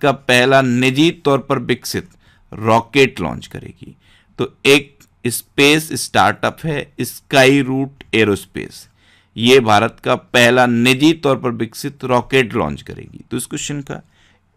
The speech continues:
ए ऑप्शन सही है। बारह से सोलह नवंबर के बीच श्री हरिकोटा लॉन्च पैड से ये भारत का पहला निजी तौर पर विकसित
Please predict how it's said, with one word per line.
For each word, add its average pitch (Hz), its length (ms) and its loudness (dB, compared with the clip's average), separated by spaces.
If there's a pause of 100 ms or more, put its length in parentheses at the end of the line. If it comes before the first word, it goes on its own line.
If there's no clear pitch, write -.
(100)
ए 139 160 6
ऑप्शन 92 380 -8
सही - 360 -18
है। - 100 -20 (460)
बारह 110 440 4
से 143 280 -8
सोलह 127 420 -2
नवंबर 127 420 2
के 127 140 -8
बीच 117 280 -6
श्री 156 600 0 (100)
हरिकोटा 135 880 0
लॉन्च 123 420 0
पैड 80 260 -4
से - 220 -18 (500)
ये 120 300 4
भारत 107 440 0
का 113 100 0
पहला 120 580 2
निजी 123 480 0
तौर 135 220 -2
पर 120 180 -4
विकसित 113 480 -10